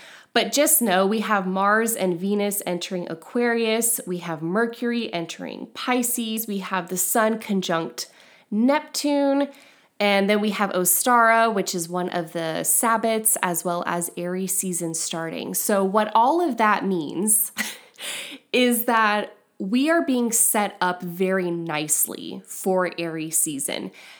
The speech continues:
Yes, there will likely be some healing and a lot of feeling during Pisces season because it is a water season and it's a water sign, and that's what Pisces is. It's wrapping up everything from the previous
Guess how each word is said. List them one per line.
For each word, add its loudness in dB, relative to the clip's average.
Yes, 4
there 2
will 2
likely 0
be -2
some -2
healing -2
and 4
a 2
lot 0
of -2
feeling -2
during -2
Pisces -4
season 0
because -4
it -6
is 0
a -4
water -6
season 0
and -8
it's -4
a -4
water -6
sign, 2
and -4
that's 0
what -6
Pisces -2
is. -2
It's -2
wrapping 0
up -4
everything -2
from -6
the -6
previous -4